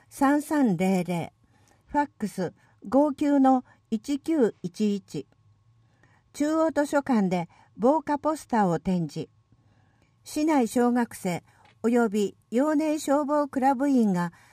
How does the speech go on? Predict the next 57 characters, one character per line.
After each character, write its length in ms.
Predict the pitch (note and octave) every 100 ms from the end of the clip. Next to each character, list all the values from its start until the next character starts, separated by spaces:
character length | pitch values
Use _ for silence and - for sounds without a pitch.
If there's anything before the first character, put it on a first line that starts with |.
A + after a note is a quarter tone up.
| _ -
火 140 | A3
災 300 | - C4+ C#4
予 140 | C4+
防 280 | A#3 C#4 C#4
意 100 | C4+
識 300 | - - A#3
向 240 | - B3+ B3+
上 180 | C4
の 160 | B3+ B3+
た 120 | B3+
め 120 | B3+
に 140 | A#3+ G3
作 280 | - F#3+ -
成 240 | A3+ A3
し 120 | -
た 180 | G#3 - - _ _ _ _
防 280 | G#3 D#4 D#4+
火 120 | D4+
ポ 200 | C#4 D#4
ス 100 | -
タ 200 | A#3+ G#3
ー 0 |
を 200 | F3 D#3 -
展 240 | A3 G#3
示 180 | G3 F#3+
し 80 | F#3
ま 140 | F3+
す。 180 | F#3+ - _ _ _ _ _ _
九 140 | - D4
月 320 | C#4+ G3+ F3
十 240 | A#3+ B3
一 200 | C4 B3+
日 400 | B3 A#3 - G3+ -
水 320 | - C#4+ C#4+
曜 180 | C#4 A3
日 120 | G3
の 200 | G3 F#3+ - - -
午 160 | A3 A3+
前 280 | D4+ D#4 C4+
十 260 | D#4+ D4+
時 140 | A#3 G#3
に 100 | G3+
は、 160 | F3+ - _ _ _
疾 260 | - A3+ G#3 -
平 220 | C4+ C4+
と 260 | - A3 - _ _ _ _
べ 120 | D#4+
っ 40 | F4+ _
く 120 | C4+
ん 100 | B3
も 200 | B3 C4+ -
や 120 | F#3
っ 40 | G3
て 160 | F#3+
き 140 | F3+ D#3+
ま 120 | E3+
す。 220 | -